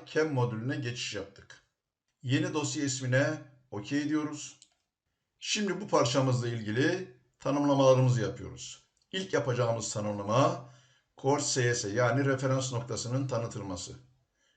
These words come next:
Core S S'yi seçiyoruz. Parçamızın eğrisel olan herhangi bir yüzeyine tıklıyoruz. Referans noktamız parçamızın sağ alın yüzeyinde ve tam ekseninde konumlandırıldı.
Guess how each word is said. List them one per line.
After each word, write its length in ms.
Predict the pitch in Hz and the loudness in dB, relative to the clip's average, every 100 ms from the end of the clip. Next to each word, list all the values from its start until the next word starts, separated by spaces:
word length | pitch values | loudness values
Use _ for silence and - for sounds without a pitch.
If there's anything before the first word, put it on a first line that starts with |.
| _ | _
Core 220 | 131 143 | -2 -2
S 260 | 143 139 127 | 0 4 4
S'yi 280 | 127 113 107 | 2 0 -2
seçiyoruz. 840 | 104 98 135 139 143 - - - _ _ _ _ _ _ _ | -4 -6 0 0 0 -6 -10 -16 _ _ _ _ _ _ _
Parçamızın 760 | 147 160 170 165 156 165 - 147 | -2 2 2 2 0 -2 -4 0
eğrisel 460 | 147 147 - 143 | 2 4 2 2
olan 260 | 127 135 143 | 4 2 6
herhangi 500 | 127 131 151 143 123 | 8 8 6 4 0
bir 80 | 107 | -2
yüzeyine 460 | 107 101 101 98 | -4 -4 -4 -6
tıklıyoruz. 680 | - - 127 135 127 - - - _ - _ _ _ _ _ _ _ _ _ _ _ _ | -10 -2 2 2 0 -6 -12 -20 _ -20 _ _ _ _ _ _ _ _ _ _ _ _
Referans 480 | 131 131 165 180 160 | 0 2 2 2 0
noktamız 500 | 135 123 120 - - | -2 0 -2 -2 0
parçamızın 680 | 139 131 147 139 127 151 - | 0 2 2 4 2 0 -2
sağ 460 | - - 156 151 | -4 2 4 4
alın 280 | - 143 160 | 4 4 4
yüzeyinde 560 | 123 107 113 110 147 135 | 2 2 -2 0 0 2
ve 280 | 143 165 - _ _ _ | 2 0 -8 _ _ _
tam 280 | 147 151 139 | -2 -2 0
ekseninde 560 | 127 123 123 113 139 143 | 0 0 -2 0 -2 0
konumlandırıldı. 800 | 127 123 117 107 98 87 85 | 2 4 4 0 -2 -8 -12